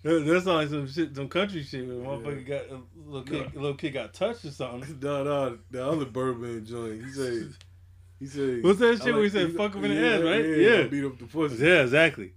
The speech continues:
Speaker 2: Yo.
Speaker 1: Exactly. And then, then, then he got a song called "What Happened to That Boy." You know what happened to that boy, motherfucker.
Speaker 2: Yeah.
Speaker 1: <laughs> That should be the next song. You know what happened to that boy.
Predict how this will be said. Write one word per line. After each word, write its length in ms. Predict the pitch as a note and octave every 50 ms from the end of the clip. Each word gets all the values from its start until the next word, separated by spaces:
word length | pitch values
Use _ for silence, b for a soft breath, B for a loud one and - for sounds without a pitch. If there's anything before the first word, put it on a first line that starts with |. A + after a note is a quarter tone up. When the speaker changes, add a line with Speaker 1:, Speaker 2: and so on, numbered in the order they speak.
| - -
Speaker 2:
Yo. 460 | G#2 A#2 C3 C3+ C3+ C3 B2 A#2 G#2+ A2
Speaker 1:
Exactly. 520 | C3 B2 D3 E3+ F3+ F3 C3+ B2 A2 A2+ A#2+
And 80 | A#2+
then, 200 | C#3 D3 C#3+ C3+
then, 380 | A#2+ D3 D#3 D#3 D3 C3 A#2+ B2+
then 140 | C3+ C#3 C#3
he 60 | C#3
got 180 | D3 C#3+ C#3+ C#3
a 20 | C#3
song 160 | D#3 D3 C#3+
called 180 | C#3+ C#3+ B2+
"What 120 | B2+ C3+ C3+
Happened 200 | C#3 C3 C3 C3
to 60 | C#3 C3
That 180 | B2+ B2+ A#2+ A#2+
Boy." 260 | B2+ B2 A#2+ A2 F#2+ F#2 G#2
You 80 | A#2+ D#3+
know 140 | A3 C4+ B3
what 120 | A3 F#3+
happened 200 | E3 D#3 D3 C#3 C3
to 40 | C3+
that 220 | C3 B2+ B2 A#2+
boy, 160 | A#2+ C3 C3
motherfucker. 1120 | C3 B2+ B2+ C3 A#2 - C3+ C#3+ D#3 E3+ F#3+ B2 A#2+ B2 B2 C3 C3 C3 C3 B2+ B2 A#2 A2 G#2+ -
Speaker 2:
Yeah. 160 | G3 F3 E3+ C#3+
Speaker 1:
<laughs> 40 | - - - B B B B B B
That 140 | - E3+ D3+
should 160 | - - G3
be 60 | F3+
the 80 | E3+ D3+
next 240 | D#3 F3+ F3+ F3+ -
song. 260 | E3 C#3 B2 A2 G#2
You 200 | A2 B2 E3 G3+
know 160 | G#3+ G#3+ G3
what 100 | E3+ D3+
happened 200 | C#3+ C#3 B2+ B2 B2+
to 80 | C3
that 200 | B2 B2 B2+ A#2
boy. 280 | A#2 A#2+ B2+ B2+ C3 C3+